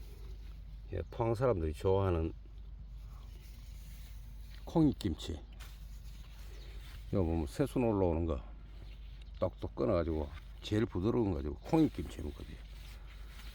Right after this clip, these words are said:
콩잎김치 해먹는다고 손을 몇 번 잘랐더만, 아, 딱 꽃이 엄청나게 오네요.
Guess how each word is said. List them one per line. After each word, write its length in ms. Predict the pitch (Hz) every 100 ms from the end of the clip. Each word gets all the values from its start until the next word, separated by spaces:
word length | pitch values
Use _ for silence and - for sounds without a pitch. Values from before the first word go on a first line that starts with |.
| - - - -
콩잎김치 600 | - 147 - 127 107 117
해먹는다고 600 | 92 98 101 82 78 76 - -
손을 220 | 143 117
몇 140 | 85 87
번 180 | 101
잘랐더만, 580 | - 127 123 80 69 71 80 - - - - - - - - - - - - - - - - -
아, 520 | 82 85 90 90 92
딱 140 | - -
꽃이 340 | - - 113
엄청나게 680 | 117 160 180 - - 180 185
오네요. 320 | 113 131 135